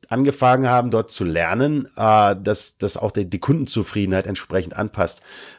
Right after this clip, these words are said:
Was jetzt für die anderen Autohersteller interessant ist, dass Kunden anfangen, das zu erwarten. Ja?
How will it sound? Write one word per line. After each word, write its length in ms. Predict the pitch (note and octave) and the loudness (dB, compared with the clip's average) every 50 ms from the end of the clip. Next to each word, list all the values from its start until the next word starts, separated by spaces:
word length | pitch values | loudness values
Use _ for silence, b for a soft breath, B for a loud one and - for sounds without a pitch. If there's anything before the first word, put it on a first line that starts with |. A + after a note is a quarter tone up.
| B | B
Was 180 | - G2+ - - | -2 -2 2 2
jetzt 160 | A#2 G#2 - | 0 -2 -2
für 80 | - G2 | -4 -4
die 100 | F2+ F#2 | -2 0
anderen 220 | G2+ A#2+ C3+ F3+ | 0 2 2 4
Autohersteller 560 | F#3+ G3 F#3+ G3 F#3+ F#3 F3 - F#3 F3 F3 | 4 4 4 4 4 4 2 2 2 2 4
interessant 420 | F3 F3 D#3+ E3 - - E3+ E3 E3 | 2 2 -2 -4 0 0 0 0 0
ist, 140 | D#3+ - - | -2 0 0
dass 160 | A2 - - | -2 -2 -2
Kunden 280 | - - C#3 C#3+ A2 | -2 -4 -4 -2 0
anfangen, 280 | A2+ A#2 A2+ - A#2 G#2+ | -2 -2 -2 -2 -2 -2
das 140 | A2+ - - | -2 -2 0
zu 100 | - F#2+ | -2 -4
erwarten. 480 | - E2 E2+ E2 F2 F2+ - - C2+ - _ _ - | -2 -2 0 0 0 0 -2 -4 -14 -20 _ _ -8
Ja? 220 | D2 E2+ F#2 | -6 -6 -6